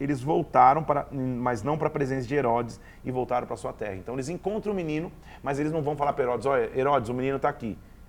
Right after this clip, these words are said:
De alguma forma eles são avisados por Deus, eles falam: "Não quero me meter nisso aqui." Quando isso acontece, tendo eles partido, apareceu um anjo ao Senhor,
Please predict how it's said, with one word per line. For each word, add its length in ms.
De 60
alguma 220
forma 280
eles 100
são 140
avisados 380
por 180
Deus, 240
eles 80
falam: 260
"Não 140
quero 200
me 140
meter 260
nisso 160
aqui." 240
Quando 300
isso 140
acontece, 640
tendo 280
eles 160
partido, 480
apareceu 440
um 200
anjo 240
ao 80
Senhor, 420